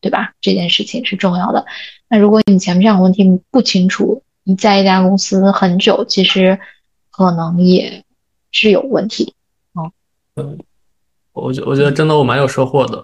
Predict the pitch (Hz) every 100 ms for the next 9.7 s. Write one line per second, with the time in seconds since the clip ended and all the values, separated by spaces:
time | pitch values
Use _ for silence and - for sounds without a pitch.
0 | - 139 135 139 120 113 139 143 139 127
1 | 127 - 127 110 123 131 123 135 143 131
2 | 127 139 127 113 131 127 131 - 135 120
3 | 117 131 127 127 117 127 117 139 147 135
4 | 135 131 131 143 127 - 135 139 127 -
5 | _ _ _ - 139 131 - 139 143 131
6 | 131 - 123 120 127 131 131 123 117 135
7 | 135 - 147 143 123 147 147 - 120 127
8 | 135 135 127 131 143 139 135 107 117 -
9 | 123 135 - 104 131 120 123